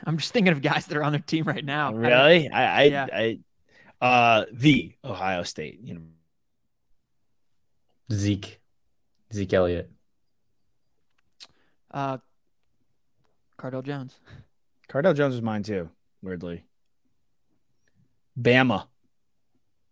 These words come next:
Speaker 3: Uh, Mark Ingram.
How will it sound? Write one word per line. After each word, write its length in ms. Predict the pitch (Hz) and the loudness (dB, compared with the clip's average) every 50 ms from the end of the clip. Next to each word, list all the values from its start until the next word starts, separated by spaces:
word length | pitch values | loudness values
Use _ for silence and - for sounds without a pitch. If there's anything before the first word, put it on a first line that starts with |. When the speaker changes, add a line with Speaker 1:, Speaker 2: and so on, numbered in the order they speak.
| _ _ _ _ _ _ _ _ _ _ _ _ _ _ _ _ _ _ _ _ _ _ _ _ _ _ _ _ _ _ _ _ _ _ _ _ _ _ _ _ _ _ _ _ _ _ _ _ - - _ - - - _ _ _ _ _ - | _ _ _ _ _ _ _ _ _ _ _ _ _ _ _ _ _ _ _ _ _ _ _ _ _ _ _ _ _ _ _ _ _ _ _ _ _ _ _ _ _ _ _ _ _ _ _ _ -20 -20 _ -20 -20 -20 _ _ _ _ _ -2
Speaker 3:
Uh, 640 | 98 95 95 95 92 95 92 92 95 95 95 95 95 | 0 2 2 2 2 2 0 0 0 0 -2 -4 -4
Mark 260 | 98 101 104 104 - - | -2 -2 -2 -2 -2 -4
Ingram. 380 | 98 92 87 82 78 76 - | -6 -4 -4 -6 -8 -10 -14